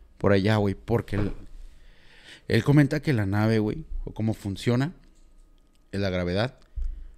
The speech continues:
Eh, es gravedad, entonces avienta ondas de a-, de, de ondas, güey. Dice que son ondas, que es la gravedad. Entonces, eso hace que no e-, no entre nada, güey.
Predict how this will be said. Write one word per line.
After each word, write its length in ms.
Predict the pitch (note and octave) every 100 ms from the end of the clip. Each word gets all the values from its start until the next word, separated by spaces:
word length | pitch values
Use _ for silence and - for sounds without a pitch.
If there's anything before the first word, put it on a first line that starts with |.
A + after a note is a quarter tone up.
| _ - - - - - -
Eh, 220 | C#2 F#2 -
es 140 | A#2
gravedad, 300 | A2+ A2 G#2+
entonces 260 | G#2+ A2 -
avienta 560 | G#2+ G2+ F#2 A2+ - _ _ _ _ _ _ _ _
ondas 300 | A#2+ A2+ A2+
de 100 | G#2
a-, 100 | G2+
de, 420 | - F#2+ F2+ E2 -
de 420 | F#2+ E2+ E2+ - - -
ondas, 340 | A2 A#2+ G2
güey. 120 | - F#2+
Dice 160 | G#2+
que 100 | A2+
son 180 | A#2 A2
ondas, 400 | A2+ G2+ - - -
que 60 |
es 100 | F2+
la 100 | F2+
gravedad. 340 | E2 - - - - - - - -
Entonces, 260 | - G#2 -
eso 240 | A#2+ A#2+
hace 180 | A#2 B2+
que 120 | A#2+
no 220 | G#2+ A2
e-, 140 | A#2 -
no 460 | A2+ A#2 A2+ G#2+ G#2+ A2 G#2+ -
entre 360 | G#2+ G#2 A2
nada, 300 | G2+ A#2+ D3
güey. 180 | G2+ -